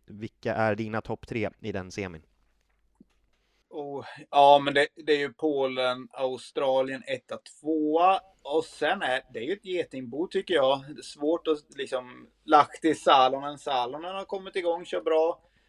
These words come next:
Speaker 2: Becker har kommit igång. Nicol vet jag inte riktigt hur han är på, liksom, europeiska banor. Och även tyskarna där. Det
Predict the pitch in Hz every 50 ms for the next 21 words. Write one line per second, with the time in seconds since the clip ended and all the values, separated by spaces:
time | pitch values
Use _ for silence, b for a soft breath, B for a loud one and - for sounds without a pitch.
0 | _ _ _ _ _ _ _ _ _ _ _ _ _ _ _ - 135 139 139 131
1 | - - - 180 175 180 175 180 180 180 175 180 - 170 156 165 160 165 165 165
2 | 160 156 - _ _ - 180 180 175 180 170 180 180 175 180 175 160 160 156 151
3 | - 156 143 151 147 147 147 143 143 143 _ - 156 147 143 - - 147 143 143
4 | 143 143 143 143 143 143 - 147 135 135 131 - - - 139 - - 147 147 139
5 | 131 123 123 127 127 127 123 117 B B B - 131 139 143 143 139 127 120 120
6 | 120 120 - - 151 139 - - - - - 127 160 170 143 120 120 131